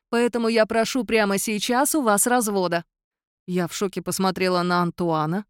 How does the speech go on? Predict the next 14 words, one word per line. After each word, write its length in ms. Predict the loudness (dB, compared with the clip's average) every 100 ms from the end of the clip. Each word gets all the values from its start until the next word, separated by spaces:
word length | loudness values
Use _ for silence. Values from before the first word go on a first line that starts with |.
| _ -4
который 400 | -4 -2 -2 -2
хмуро 340 | -2 0 0
глядел 360 | -2 -2 0 -2
на 80 | -2
эльфийку. 640 | -2 -2 -4 -2 -8 -14 _ _ _ _ _ _ _ _ _ -4
«Разве 340 | 0 2 2
я 260 | 2 2 2
имею 280 | 0 0 0
на 160 | -2
это 160 | -2 -4
право? 420 | 0 0 0 -4 _ _ _ _ _
Дать 320 | 0 0 0 -2
вам 160 | 0
развод?» 480 | 0 0 -2 -4